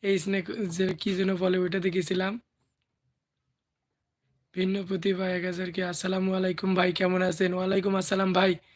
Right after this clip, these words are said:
ভালো আছি আমি। আপনি কেমন আছেন? আমি ভালো আছি, আলহামদুলিল্লাহ। অনেক অনেক ধন্যবাদ কমেন্ট করার জন্য।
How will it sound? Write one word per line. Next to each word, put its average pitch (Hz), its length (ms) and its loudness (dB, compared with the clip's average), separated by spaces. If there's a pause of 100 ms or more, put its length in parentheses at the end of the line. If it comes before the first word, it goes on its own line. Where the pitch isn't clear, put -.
(640)
ভালো 208 240 6
আছি 226 260 4
আমি। 196 300 2
আপনি 185 280 0
কেমন 214 280 4
আছেন? 190 420 4 (1400)
আমি 202 200 0
ভালো 190 280 4
আছি, 208 280 4
আলহামদুলিল্লাহ। 190 760 2 (2250)
অনেক 196 280 -2
অনেক 202 240 0
ধন্যবাদ 202 640 6
কমেন্ট 196 300 2
করার 196 240 2
জন্য। 180 380 -2